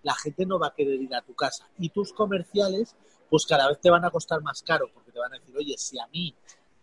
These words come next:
me cuesta, eh, llevar a la gente y vender tu producto porque es desastroso, o al menos el look and feel es desastroso,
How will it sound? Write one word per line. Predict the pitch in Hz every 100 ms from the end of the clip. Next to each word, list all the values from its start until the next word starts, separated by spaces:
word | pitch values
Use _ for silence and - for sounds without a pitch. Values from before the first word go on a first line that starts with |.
| _ _
me | 147
cuesta, | - 170 175 - - - - -
eh, | 139 135 135 -
llevar | 151 135 139
a | 147
la | 147
gente | - 175 160 - 113 _ _ _
y | 160
vender | 151 131 147 151
tu | 160
producto | - 151 160 - 131
porque | - - 143
es | 139
desastroso, | 139 127 - 117 - 160 175 - 175 - _ _
o | - 143
al | 135
menos | 160 160 -
el | 127
look | 135
and | 147 -
feel | 156 147
es | 131
desastroso, | 147 147 - 165 170 180